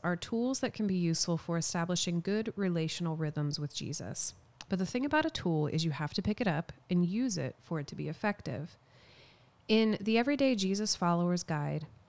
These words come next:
the benefits of spiritual practices are described like this. Some call these tools spiritual practices or spiritual disciplines in the sense that practice and discipline are necessary to learn most anything.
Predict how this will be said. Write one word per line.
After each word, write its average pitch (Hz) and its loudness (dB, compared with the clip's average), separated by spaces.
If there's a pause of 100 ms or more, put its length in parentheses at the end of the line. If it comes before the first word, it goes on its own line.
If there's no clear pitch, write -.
the 190 2
benefits 262 4
of 220 2
spiritual 233 2
practices 165 -4
are 160 -2
described 160 -2
like 143 -6
this. - -6 (840)
Some 262 2
call 285 4
these 294 2
tools 180 2
spiritual 180 -2
practices 160 -2
or 175 0
spiritual 196 0
disciplines 147 -2
in 175 0
the 175 4
sense 190 0
that 170 -2
practice 233 0
and 208 2
discipline 170 2
are 170 0
necessary 175 -2
to 170 -6
learn 156 -2
most 180 2
anything. 147 -6